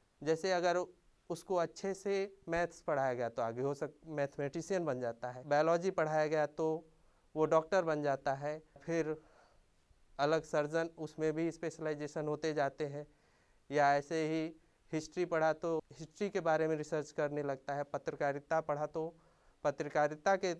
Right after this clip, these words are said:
फील्ड में चला गया, या फिर इन सबको मिक्स करके पढ़ा हो सकता है, कुछ और नया वो कर सके। तो इन सबको निर्धारित कौन करता है? करिकुलम।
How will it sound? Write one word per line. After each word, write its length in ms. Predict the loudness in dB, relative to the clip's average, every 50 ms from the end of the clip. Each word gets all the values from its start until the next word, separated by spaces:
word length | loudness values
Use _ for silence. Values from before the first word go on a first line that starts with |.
| -8 -16 _ _ _ _ _
फील्ड 220 | -4 -2 0 2 2
में 100 | 2 2
चला 300 | 2 0 0 0 0 0
गया, 260 | 0 -2 -4 -4 -6 -8 -14 -20 _ _ -20 -20 _ _ _ _ _ _ _ _ 2
या 160 | 6 6 6
फिर 400 | 6 4 2 0 0 0 -4 -10 _ _ _ _ _ _ _ 2
इन 140 | 4 4 4
सबको 360 | 4 2 -2 -2 -2 -2 0
मिक्स 320 | 2 2 2 0 -2 -4 -2
करके 320 | 0 0 2 2 0 0
पढ़ा 260 | 0 2 2 4 4
हो 140 | 4 2 0
सकता 340 | 0 -4 -6 -6 -4 -2 -2
है, 120 | 0 -2
कुछ 280 | -2 -4 -8 -6 -2 2
और 360 | 4 6 6 4 2 -2 -8 -16 -20 -20 _ _ _ _ _ 0
नया 380 | 2 4 6 6 6 4 4
वो 180 | 2 0 0 0
कर 180 | 0 0 -2 -2
सके। 340 | -2 -4 -8 -8 -8 -12 -12 -14 _ _ _ _ _ _ _ _ _ -18
तो 120 | -18 -12 -4
इन 180 | 0 2 2 2
सबको 1080 | 0 0 0 0 0 0 -4 _ _ _ _ _ _ 0 2 4 4 2 0 -4 -10 _ _ _ _ -4
निर्धारित 640 | -2 -2 -2 -2 -2 -2 0 0 0 -4 -6 -4
कौन 180 | -2 -2 -2 0
करता 300 | 0 -2 -2 -2 -4 -4
है? 140 | -4 -4 -2
करिकुलम। 520 | -2 -2 -2 -2 -2 -4 -6 -8 -8